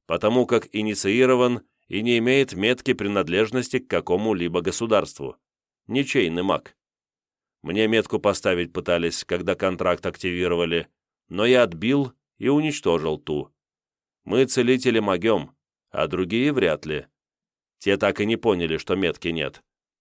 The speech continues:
Она не за минуту разворачивается. Вот и не стали ждать, не зная, что я её уничтожил.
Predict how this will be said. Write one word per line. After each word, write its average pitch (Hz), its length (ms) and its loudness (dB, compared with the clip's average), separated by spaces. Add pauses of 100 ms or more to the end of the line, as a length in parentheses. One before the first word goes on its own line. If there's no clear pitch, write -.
Она 98 260 0
не 101 120 0
за 104 140 2
минуту 127 380 0
разворачивается. 78 1000 -2 (360)
Вот 120 320 2
и 151 40 2
не 151 160 2
стали 95 340 0
ждать, 80 500 -2 (280)
не 98 220 -2
зная, 95 340 0
что - 180 -4
я 87 200 2
её 87 300 0
уничтожил. 82 720 -4